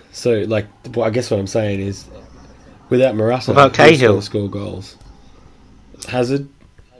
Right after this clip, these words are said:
Speaker 1: pops up for, what, ten to fifteen, and then we're left with Pe-, Pedro scoring five or six, and Willian, who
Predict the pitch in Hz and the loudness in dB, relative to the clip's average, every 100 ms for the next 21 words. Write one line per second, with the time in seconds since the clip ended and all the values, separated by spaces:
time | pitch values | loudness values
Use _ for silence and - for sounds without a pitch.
0 | _ _ - 135 - 123 107 - 110 104 | _ _ -8 -8 -4 -4 -6 -4 -2 -2
1 | 95 - - 107 107 104 113 110 113 143 | -4 -10 -6 -4 -4 -2 -4 -4 -4 -2
2 | 160 104 95 101 - - - - - - | -4 -4 -6 -12 -18 -20 -20 -20 -20 -12
3 | 110 110 110 107 113 104 117 113 - - | -6 -2 -2 -4 -6 -6 -4 -4 -6 -16
4 | - 117 113 107 104 - - - 110 101 | -6 -2 0 -2 -4 -12 -18 -6 -4 -4
5 | 92 104 101 101 - 139 - - - - | -6 -6 -6 -6 -6 -8 -8 -20 -20 -20
6 | - - - - - - - - - 104 | -20 -20 -20 -20 -20 -20 -20 -20 -10 -4
7 | 101 104 104 101 104 101 98 | -2 0 0 -2 -2 -4 -6